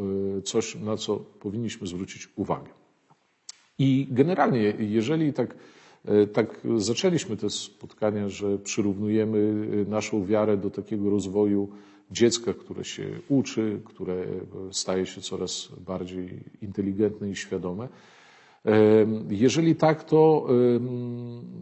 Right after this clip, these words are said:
z tej naszej wiary, która jest motywowana, powinniśmy, e, różnymi bodźcami, powinniśmy przejść do takiej samodzielności.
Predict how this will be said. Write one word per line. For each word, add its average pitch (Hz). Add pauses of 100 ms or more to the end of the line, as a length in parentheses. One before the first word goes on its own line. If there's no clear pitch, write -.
(180)
z -
tej 131
naszej 156
wiary, 131
która 120
jest 107
motywowana, 113
powinniśmy, 120
e, 113
różnymi 120
bodźcami, 107
powinniśmy 127
przejść 120
do 117
takiej 113
samodzielności. 113